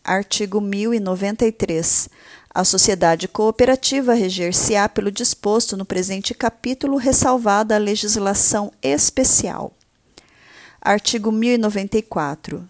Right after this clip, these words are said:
São características da sociedade cooperativa. Inciso um, variabilidade ou dispensa do capital social. Inciso dois,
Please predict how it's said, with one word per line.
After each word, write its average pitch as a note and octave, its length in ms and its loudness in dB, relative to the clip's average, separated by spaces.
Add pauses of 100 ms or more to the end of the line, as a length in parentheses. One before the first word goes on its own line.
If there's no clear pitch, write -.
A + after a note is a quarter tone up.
São F3 440 4
características G3+ 920 0
da E3 100 2
sociedade F#3 720 0
cooperativa. G#3+ 1120 -2 (640)
Inciso F3+ 480 0
um, A#3 220 -2 (500)
variabilidade F#3+ 1400 2
ou G3+ 240 2
dispensa B3 800 2
do C4 100 -4
capital B3+ 440 -2
social. - 580 -2 (880)
Inciso E3+ 400 -4
dois, G3+ 480 0